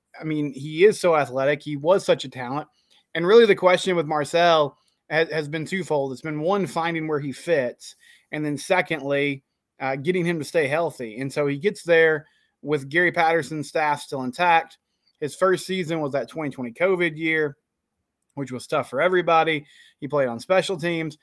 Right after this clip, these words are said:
played occasionally on defense, didn't seem to really get in the game enough to make a huge impact. In twenty twenty-one, uh, they tried an experiment that did not work, but they famously moved him to wide receiver.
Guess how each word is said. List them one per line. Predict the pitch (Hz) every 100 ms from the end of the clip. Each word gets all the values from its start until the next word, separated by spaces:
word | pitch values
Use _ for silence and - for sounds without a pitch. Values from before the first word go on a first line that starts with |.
| _ _
played | - 127
occasionally | 117 170 185 165 160
on | 151 147
defense, | 170 147 165 151 - - _ _ _ _ 143
didn't | 175 165
seem | 143 175 165
to | 151
really | 156 160 156 143 139 _ _ 135
get | 131 156 151 _ _ -
in | 160
the | 160
game | 151 160 151
enough | 151 156 -
to |
make | 156 151
a | 131
huge | 139 170 143
impact. | 160 143 151 147 143 - _ _ _ -
In | 143
twenty | 123 190 180
twenty-one, | 175 175 156 185 185 170 170 160 _ _ _
uh, | 135 135
they | 151 143
tried | 175 175
an | 160
experiment | 131 - 160 156 165 156
that | 139 131 -
did | 185 185
not | 180 147
work, | 147 147 165 _
but | 143
they | 143
famously | 127 165 165 156 165 151
moved | 156 147
him | 156 143
to |
wide | 135 135 127
receiver. | 117 - 202 208 226 240